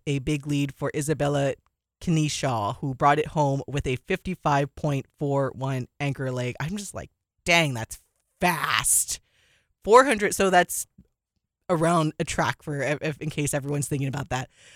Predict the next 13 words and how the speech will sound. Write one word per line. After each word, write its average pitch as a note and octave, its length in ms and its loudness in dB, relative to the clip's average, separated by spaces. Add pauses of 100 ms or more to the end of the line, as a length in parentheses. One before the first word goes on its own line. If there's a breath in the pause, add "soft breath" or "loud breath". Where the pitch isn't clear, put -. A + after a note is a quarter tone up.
(320 soft breath)
I - 120 -14 (120)
don't F#4+ 120 0
know G3+ 80 0
what's F3+ 200 0
the C#3 100 -6
fastest C#3 360 -4
I've B2 140 -6
ever C3+ 340 -10
<laughs> - 100 -20
run. E3+ 120 -2 (120)
That's, - 300 -8 (180)
that's - 200 -6
so - 80 4